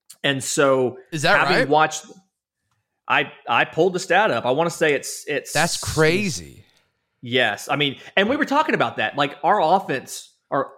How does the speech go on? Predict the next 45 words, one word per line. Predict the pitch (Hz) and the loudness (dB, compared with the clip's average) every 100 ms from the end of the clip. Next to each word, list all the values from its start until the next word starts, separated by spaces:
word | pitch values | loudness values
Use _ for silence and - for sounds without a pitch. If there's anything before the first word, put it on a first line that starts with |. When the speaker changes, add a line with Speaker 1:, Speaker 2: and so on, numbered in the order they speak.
| - | 2
Speaker 1:
our | 196 | 2
defense | 185 196 185 147 | 4 2 0 -4
was | 139 120 - | -4 -6 -2
on | 143 165 151 | 0 0 0
the | |
field | 143 - 151 135 117 - | -4 0 2 2 -2 -2
almost | 139 160 139 - | 0 2 2 0
the | 127 | -6
entire | 107 95 - 127 135 127 117 | -6 -10 -2 0 2 0 -4
third | 131 113 - | -4 -6 -4
quarter, | 123 101 | -4 -4
'cause | 98 117 | -6 -4
that | 135 143 | -4 0
one | 170 175 | -2 -2
scoring, | - 202 220 185 151 | -4 2 2 2 -2
that, | 139 - - | -4 -4 -4
that | 196 160 151 | -2 -2 -2
scoring | 247 262 | 0 0
drive | 139 113 107 110 - _ - | 0 0 0 -4 -14 _ -6
was | 131 123 131 | -2 0 0
a | 131 | -2
one-play | 117 107 127 175 165 170 156 | -4 -2 2 2 0 0 -2
scoring | 139 - 175 156 | -2 -6 -6 -4
drive. | 120 107 98 - _ _ _ _ _ | -4 -2 -4 -8 _ _ _ _ _
Pulling | 185 190 | 2 4
it | 185 | 6
up, | 170 - | 4 0
twelve | - 180 208 | 0 2 4
minutes | 196 190 185 | 0 -2 -4
and | 143 | -6
four | 156 170 | -2 -2
seconds | 151 156 147 123 | 0 -2 -2 -6
possession | 139 113 123 120 107 | -6 0 0 -2 -10
in | |
the | 101 | -10
fourth | 120 110 - | -6 -6 -6
quarter | 107 - | -8 -8
is | 104 113 | -12 -6
what | 110 110 | -6 -4
we | 120 | -2
held | 110 117 | 0 -2
the | 107 | -2
ball | 104 98 | -2 -2
for. | - - - _ - | -4 -10 -14 _ -10
Speaker 2:
Wild. | 175 175 143 127 110 90 - | -8 -2 0 2 0 -4 -10